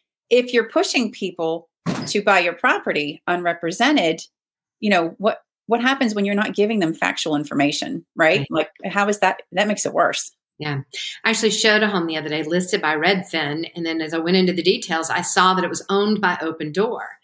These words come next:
Speaker 2: And,
Speaker 1: Mm.
Speaker 2: and when I am representing a buyer, I'm able to go in and I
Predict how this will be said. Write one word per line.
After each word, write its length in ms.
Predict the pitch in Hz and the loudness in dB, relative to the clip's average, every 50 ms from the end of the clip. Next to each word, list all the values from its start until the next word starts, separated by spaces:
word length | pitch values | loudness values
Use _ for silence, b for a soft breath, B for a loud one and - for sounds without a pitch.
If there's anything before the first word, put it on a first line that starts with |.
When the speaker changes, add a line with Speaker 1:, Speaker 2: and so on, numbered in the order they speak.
| B B B B B B B B | B B B B B B B B
Speaker 2:
And, 260 | 214 196 190 208 214 208 | -8 -4 0 0 0 2
Speaker 1:
Mm. 80 | - 220 | 2 2
Speaker 2:
and 140 | 220 214 208 - 220 | 2 0 0 -2 -2
when 140 | 233 226 214 | 0 2 4
I 100 | 202 208 | 4 4
am 240 | 220 254 320 320 | 4 2 4 4
representing 560 | 247 175 - - 170 156 165 156 147 147 147 151 | 2 2 0 -2 -4 -6 -6 -6 -6 -6 -6 -6
a 60 | 147 | -4
buyer, 440 | 147 147 131 135 151 165 196 240 - - | -2 0 0 0 2 2 2 2 2 0
I'm 160 | 185 196 190 | -2 -2 -2
able 260 | - 202 233 226 254 233 | 0 -2 -2 0 0 0
to 100 | 214 185 | 0 2
go 200 | 190 180 175 175 | 2 2 2 4
in 160 | 185 196 196 | 2 2 2
and 120 | 165 156 | 0 -2
I 80 | 151 | -4